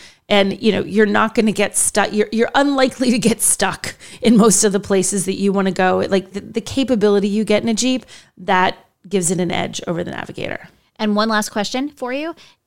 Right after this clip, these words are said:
Speaker 2: Is it easier to keep between the lines than the Navigator? Because the Navigator's big,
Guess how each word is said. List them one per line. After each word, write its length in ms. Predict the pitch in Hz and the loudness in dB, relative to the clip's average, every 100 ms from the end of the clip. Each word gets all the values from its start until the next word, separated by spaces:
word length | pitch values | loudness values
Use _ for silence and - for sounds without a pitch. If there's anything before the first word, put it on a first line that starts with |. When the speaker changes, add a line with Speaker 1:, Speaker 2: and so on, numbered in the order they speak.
| _ _ _ - | _ _ _ -2
Speaker 2:
Is 160 | 247 | 0
it 100 | 214 - | 0 -2
easier 320 | 226 226 233 | -4 -2 -4
to 80 | 220 | -4
keep 180 | 226 | -8
between 300 | 220 202 202 | -8 -8 -8
the 60 | 180 | -6
lines 300 | 175 175 170 | -4 -6 -6
than 120 | 156 | -8
the 80 | 151 | -6
Navigator? 640 | 135 143 151 - 113 170 _ | -6 -8 -10 -10 -12 -16 _
Because 240 | 208 226 226 | -6 -2 0
the 80 | |
Navigator's 400 | 220 269 277 226 | 0 0 2 2
big, 340 | - 190 185 | 2 0 2